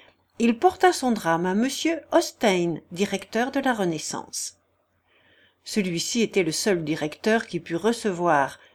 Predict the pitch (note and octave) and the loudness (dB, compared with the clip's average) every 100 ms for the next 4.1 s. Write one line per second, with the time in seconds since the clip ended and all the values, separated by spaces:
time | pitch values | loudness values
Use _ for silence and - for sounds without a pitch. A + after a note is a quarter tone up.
0 | _ - B3+ G#3+ G#3+ A3+ C#3+ C#3+ - C#4 | _ 4 6 4 2 -4 -4 -8 -4 2
1 | D4+ D4+ - - - _ - A3 B3 C4 | 2 0 -10 -10 -20 _ 2 4 6 4
2 | G3+ - - F3+ E3+ C4 F#3+ - _ _ | 0 -6 2 2 4 2 0 -4 _ _
3 | F#3+ - - - - G#3+ B3+ G#3+ D#3+ D3 | -6 -2 -4 -4 -2 2 4 4 2 -2